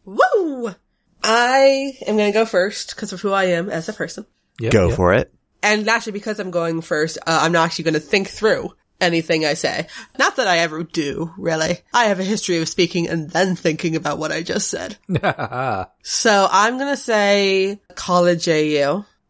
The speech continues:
Speaker 1: uh, 'cause who doesn't love a good college A U?
Speaker 2: Standard.
Speaker 1: Yeah. Let's see.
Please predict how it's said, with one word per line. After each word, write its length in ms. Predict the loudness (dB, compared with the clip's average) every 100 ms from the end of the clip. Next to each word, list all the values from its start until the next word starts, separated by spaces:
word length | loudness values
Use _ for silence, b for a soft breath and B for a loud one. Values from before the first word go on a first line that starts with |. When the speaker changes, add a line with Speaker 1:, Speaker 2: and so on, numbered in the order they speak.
| _
Speaker 1:
uh, 200 | 0 0
'cause 160 | -2 -4
who 80 | -2
doesn't 280 | -2 -2 2
love 200 | 2 2
a 40 |
good 180 | -2 -2
college 380 | 0 2 0 -2
A 100 | -6
U? 280 | -4 -6 -8 -16 -8
Speaker 2:
Standard. 600 | -4 -2 0 2 0 -2 -8 _
Speaker 1:
Yeah. 440 | 2 4 4 0 -4 _ _ _ -4
Let's 280 | -4 -2 -4
see. 720 | -4 0 2 4 2 -2